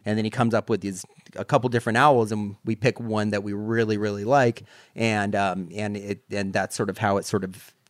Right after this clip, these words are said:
has developed and fell, fell into our laps in the beginning. So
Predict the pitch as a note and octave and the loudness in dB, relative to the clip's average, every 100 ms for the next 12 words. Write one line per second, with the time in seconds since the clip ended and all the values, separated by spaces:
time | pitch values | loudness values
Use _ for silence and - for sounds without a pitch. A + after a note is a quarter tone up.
0 | - A2 G2+ G#2+ A2 G#2 G2 G#2+ G2 G2 | -4 -2 -2 -2 0 0 -2 -4 -2 -4
1 | F#2 A2 G#2 G2+ G#2 F#2+ G2+ G#2 F2+ F#2 | -2 -2 0 0 -2 -2 -4 -4 -4 -4
2 | - - - - G#2 F2+ F#2 F2+ - _ | -10 -14 -18 0 2 2 -2 -6 -12 _
3 | _ - A2 F#2 | _ -4 -2 -2